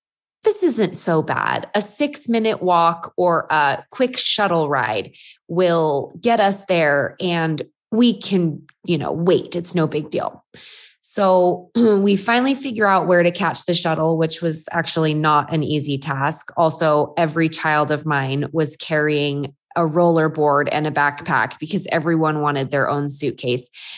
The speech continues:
And my youngest, who hadn't been feeling good all day, he was on my husband's shoulders.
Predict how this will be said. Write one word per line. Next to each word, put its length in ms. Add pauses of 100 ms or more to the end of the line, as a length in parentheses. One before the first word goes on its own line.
(220)
And 400
my 120
youngest, 580
who 100
hadn't 320
been 160
feeling 360
good 140
all 160
day, 420 (200)
he 360
was 200
on 220
my 140
husband's 560
shoulders. 760